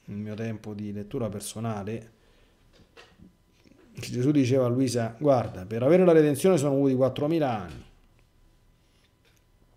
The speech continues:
ma per il regno della mia volontà ce ne vorrà un pochino di meno."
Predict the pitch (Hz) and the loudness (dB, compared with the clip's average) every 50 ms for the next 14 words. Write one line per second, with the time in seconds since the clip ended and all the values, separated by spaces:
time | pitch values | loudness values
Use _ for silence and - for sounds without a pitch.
0 | _ _ _ - - - - _ _ _ - - - 135 143 175 180 196 233 233 | _ _ _ -10 -10 -10 -10 _ _ _ -14 0 2 6 8 10 10 12 10 10
1 | 226 202 185 175 180 185 175 170 170 170 156 - 151 139 131 143 151 151 156 151 | 10 10 10 10 10 8 8 8 8 6 4 2 0 0 0 0 2 2 2 2
2 | 160 160 123 147 156 160 170 170 151 143 135 127 113 107 104 104 104 95 98 | 2 0 0 -2 -4 -2 -2 -4 -4 -4 -4 -6 -6 -8 -8 -10 -12 -14 -16